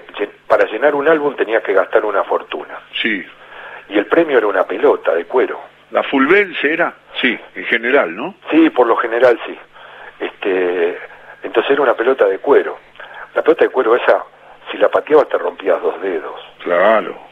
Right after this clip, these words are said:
Speaker 2: Uh.
Speaker 1: Y si estaba mojada, olvidate y te pegaba en la cabeza, te internaban tres días sin conocer a nadie.
Speaker 2: Claro.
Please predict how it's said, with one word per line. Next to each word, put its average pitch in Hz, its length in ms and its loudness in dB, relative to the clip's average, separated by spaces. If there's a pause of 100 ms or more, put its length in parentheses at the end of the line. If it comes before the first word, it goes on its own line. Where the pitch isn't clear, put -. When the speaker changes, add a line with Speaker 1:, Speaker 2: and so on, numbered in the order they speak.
(120)
Speaker 2:
Uh. 107 240 -6 (340)
Speaker 1:
Y - 160 -14
si - 60 -4
estaba 120 280 4
mojada, 127 560 2
olvidate 107 460 0
y 98 40 -12
te - 100 -12
pegaba 110 300 2
en 110 40 -4
la 110 100 2
cabeza, 135 420 2
te - 160 -2
internaban 95 720 0
tres 92 200 0
días 98 280 0
sin 90 120 -14
conocer 87 420 -2
a 82 60 -2
nadie. - 320 -10 (200)
Speaker 2:
Claro. 107 360 0